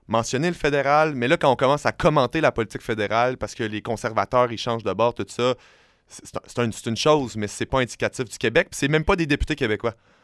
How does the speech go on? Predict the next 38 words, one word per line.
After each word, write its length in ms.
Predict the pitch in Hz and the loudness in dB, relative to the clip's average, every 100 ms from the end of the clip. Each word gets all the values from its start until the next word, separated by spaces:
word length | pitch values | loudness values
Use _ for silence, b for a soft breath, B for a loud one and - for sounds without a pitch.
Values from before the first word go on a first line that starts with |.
| b b | b b
Fait 100 | 110 | 0
qu'on 100 | 117 | 0
n'a 120 | 113 | 0
pas, 260 | - 160 156 - _ b b b | 2 2 2 0 _ b b b
je 60 | |
trouvais 160 | - 180 | -2 -2
que, 60 | - | -2
justement, 320 | - 127 101 | -2 -2 0
c'est 120 | - | 0
un 60 | 139 | 2
peu 80 | |
éparpillé. 640 | 196 170 - 147 139 170 208 b b b | 4 4 2 0 2 2 0 b b b
J'ai 120 | 104 | 2
hâte 120 | 135 147 | 4 4
de 80 | |
voir 340 | 135 135 156 - | 4 6 4 4
comment 220 | 143 139 | 2 4
ils 120 | 147 | 4
vont 120 | 123 | 2
se 80 | 113 | -2
positionner 640 | - 127 113 - 107 139 | -4 -4 -4 -2 -2 0
là-dessus. 420 | 185 165 - 175 196 | 0 -2 -4 -6 -4
Je 80 | |
pense 200 | - 107 | -2 -2
pas 100 | - | -2
que 80 | 135 | -4
c'est 100 | - | -4
populaire 600 | - 107 - 120 151 131 | -4 -4 2 6 6 6
de 100 | 117 | 0
dire, 480 | 101 113 110 107 - b b b | -4 -4 -4 -4 -10 b b b
de 40 | 104 | -4
vouloir 300 | 117 113 107 | 2 4 4
aller 140 | 107 | 0
s'annexer 500 | 120 110 101 - 120 | -2 -4 -4 -4 -2
aux 160 | 110 107 | -2 -6
États-Unis 580 | 107 113 98 107 120 | -6 -6 -4 -4 -6
comme 340 | - 101 98 95 b b - | -4 -2 -2 -6 b b -4
politique, 640 | 117 110 - 131 170 180 | -2 -2 -4 -2 -2 -2